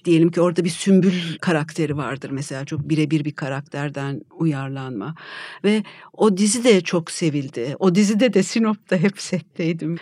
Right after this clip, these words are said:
Dizinin yapımcılarıyla da beraber, yani bana öyle bir alan açtılar. Oyuncularla konuştum, beraber oldum. Yöneten Nisan Akman.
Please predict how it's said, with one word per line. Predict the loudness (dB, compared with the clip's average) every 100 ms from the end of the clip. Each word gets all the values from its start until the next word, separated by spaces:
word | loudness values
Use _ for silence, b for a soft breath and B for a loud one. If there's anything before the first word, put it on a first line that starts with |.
| B B B B
Dizinin | -2 2 4 4 2 0
yapımcılarıyla | 0 0 0 0 2 2 2 2 2 2
da | 2
beraber, | 2 2 0 -2 -2
yani | 0 0 0 0 2
bana | 4 2 2
öyle | 2 2 2
bir | 0 0
alan | 0 2
açtılar. | 2 0 -4 -4 -2 -2 -6 B B B B
Oyuncularla | 4 4 2 0 2 2 2 2 -2 -4 _
konuştum, | -4 -2 -2 -4 -4 -2 0
beraber | 2 2 2 0
oldum. | 0 -2 0 4
Yöneten | 6 4 4 0 2 4
Nisan | 2 0 0 0
Akman. | -2 -4 -4 -2 -4